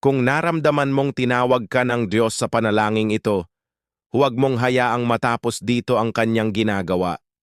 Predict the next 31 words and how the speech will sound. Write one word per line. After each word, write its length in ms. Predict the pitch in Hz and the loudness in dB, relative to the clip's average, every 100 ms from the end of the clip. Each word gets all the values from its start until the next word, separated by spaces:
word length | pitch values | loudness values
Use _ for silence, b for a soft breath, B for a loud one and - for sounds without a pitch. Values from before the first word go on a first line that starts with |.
| _ _ _ _ _ _ _ | _ _ _ _ _ _ _
I-like 320 | 135 147 156 156 | -2 0 0 2
mo 160 | 165 | 2
ang 160 | 156 139 | 2 2
video 400 | 147 120 135 123 | 0 2 0 2
bilang 400 | 135 127 127 123 | 2 2 0 0
tanda 320 | 120 117 123 | 2 2 2
ng 160 | 120 117 | 2 0
pasasalamat 720 | 117 - 131 117 110 104 95 | -2 -2 -2 0 2 0 -2
sa 160 | 107 | -2
Diyos. 400 | 98 104 85 - - _ _ _ | 0 0 0 -8 -16 _ _ _
Mag-subscribe 800 | 135 175 151 139 113 - 135 131 117 | -2 0 0 -2 -2 -2 0 0 0
sa 80 | 123 | -2
channel 560 | - 127 107 73 67 b b b - | 0 0 0 -2 -4 b b b -2
para 240 | 160 175 | 0 0
sa 320 | 156 147 139 | 0 0 0
araw-araw 640 | 135 127 - 127 127 120 117 | 2 0 0 0 2 2 2
na 160 | 113 | 0
panalangin 720 | 117 107 104 131 139 120 107 101 | 0 0 2 2 2 2 0 0
at 160 | 110 | -2
inspirasyon. 800 | 107 113 - 95 85 - 87 55 - _ _ _ - | -2 -2 0 -2 0 -2 -2 -4 -16 _ _ _ 0
Pindutin 560 | 170 160 156 165 160 147 | 2 2 0 0 2 0
ang 100 | 135 | -2
kampanilya 720 | 131 123 117 123 143 113 101 113 | -2 0 0 2 2 2 2 2
para 240 | 123 120 120 | 0 2 2
hindi 400 | 120 104 113 110 | 0 0 0 2
mo 80 | |
ma-miss 560 | 107 104 110 143 - - B B | 2 4 2 0 -2 -10 B B
ang 160 | - 127 | -4 -2
susunod 560 | - 165 - 127 123 110 | 0 0 2 0 0 2
na 80 | |
mensahe 800 | 110 107 101 139 123 104 90 90 | 0 0 0 0 0 0 -2 -2